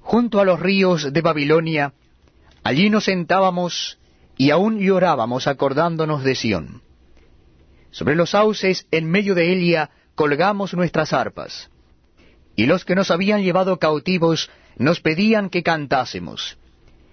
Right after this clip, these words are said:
Y los que nos habían desolado nos pedían alegría, diciendo:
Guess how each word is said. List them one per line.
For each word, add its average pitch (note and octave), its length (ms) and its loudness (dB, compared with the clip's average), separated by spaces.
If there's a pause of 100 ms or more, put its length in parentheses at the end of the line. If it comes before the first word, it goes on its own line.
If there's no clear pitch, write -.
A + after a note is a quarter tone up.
(380)
Y A#2+ 80 0
los F#3+ 160 0
que G#3 120 -2
nos G3+ 160 0
habían G3 360 0
desolado E3 640 0
nos C#3+ 140 -8
pedían D#3+ 360 0
alegría, D#3 460 0
diciendo: C#3+ 600 -2